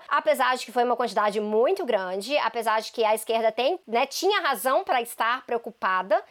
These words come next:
porque a esquerda não tá tendo força pra colocar aquela quantidade na rua, né? Mas em, em relação ao alvoroço feito pelo Bolsonaro foi menor,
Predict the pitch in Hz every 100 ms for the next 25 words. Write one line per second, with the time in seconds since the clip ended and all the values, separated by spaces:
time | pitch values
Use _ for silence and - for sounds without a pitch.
0 | - 226 240 233 294 381 381 311 269 240
1 | 220 - 208 - 185 185 180 180 165 170
2 | - 170 - 165 202 190 180 135 147 180
3 | 233 - 226 226 247 262 254 247 247 247
4 | 277 277 277 269 262 240 285 320 269 247
5 | 240 233 220 220 233 208 208 - 254 330
6 | 254 214 196